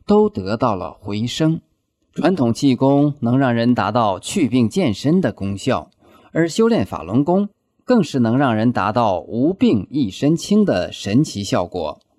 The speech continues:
早在一九九八年，就有调查报告显示，法轮功的祛病健身有效率高达百分之九十七点九。仔细想想，不打针、不吃药，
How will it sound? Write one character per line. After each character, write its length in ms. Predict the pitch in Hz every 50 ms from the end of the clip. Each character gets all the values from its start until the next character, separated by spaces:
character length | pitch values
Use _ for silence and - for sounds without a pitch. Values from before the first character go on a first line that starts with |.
| _ _ _ _ _ _ _ _ _
早 160 | - 113 107 113
在 240 | 120 123 120 120
一 180 | - - 175 190
九 140 | 175 175 170
九 180 | 151 - 80
八 220 | - - 117 127 135
年， 380 | 120 98 95 95 98 104 110 - - - - _ _
就 120 | - 208
有 180 | 196 139 104 98
调 220 | - 202 202 143
查 260 | 110 - - 92 98 -
报 220 | - 170 131 95
告 160 | - 113 98
显 240 | 92 - - 80 82
示， 320 | - - - 120 104 - _ _ _ _ _ _ _ _ _ _
法 160 | - 139 135 147
轮 160 | 185 220 226
功 160 | 220 226 226
的 220 | 185 143 113 104
祛 200 | 101 - - 165
病 160 | 143 127 123 117
健 240 | - 170 139 110
身 260 | 101 - 123 123 131 131
有 140 | 110 85
效 220 | 90 - 120 120 123
率 240 | 135 151 131 98 90
高 260 | - - 120 113 113
达 180 | 113 107 107
百 220 | 107 - 113 87 90
分 180 | - - 139
之 120 | 139 160 160
九 180 | 147 110 87
十 140 | 92 - -
七 180 | 110 - - 170
点 240 | 156 165 170 185 170
九。 580 | - 117 95 80 64 - 82 101 113 - - _ _ _ _ _ _ _ _ _
仔 160 | _ - 127 117
细 180 | 110 - 147
想 240 | 113 - 104 104 131
想， 380 | 143 - 123 92 90 92 101 - _ _ _ _ _ _ _
不 120 | - 202 185
打 220 | - 95 80 73
针、 380 | - - 127 143 170 185 196 - _ _ _ _
不 120 | 208 165
吃 240 | - - - 170 185
药， 320 | 214 247 240 185 - -